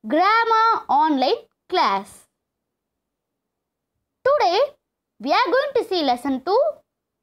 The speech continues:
pronouns. We have already seen lesson one, nouns. What are pronouns? The pronouns are words we use in the place of nouns. They will replace or refer to some nouns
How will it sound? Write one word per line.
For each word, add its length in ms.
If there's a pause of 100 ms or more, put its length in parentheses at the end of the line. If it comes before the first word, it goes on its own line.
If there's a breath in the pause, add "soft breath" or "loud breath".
(1080)
pronouns. 560 (340)
We 80
have 120
already 600
seen 220
lesson 380
one, 160 (520)
nouns. 640 (1500)
What 240
are 260
pronouns? 520 (460)
The 60
pronouns 500
are 160
words 380
we 140
use 380
in 100
the 80
place 400
of 200
nouns. 380 (420)
They 140
will 160
replace 640
or 120
refer 360
to 80
some 280
nouns 500